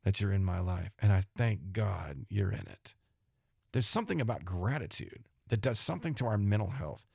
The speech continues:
and our mental stability that's amazing.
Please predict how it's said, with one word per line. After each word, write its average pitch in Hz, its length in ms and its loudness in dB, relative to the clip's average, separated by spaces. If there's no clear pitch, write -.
and 127 140 0
our 120 60 2
mental 131 240 0
stability 101 800 -4
that's 98 180 -4
amazing. 90 680 -4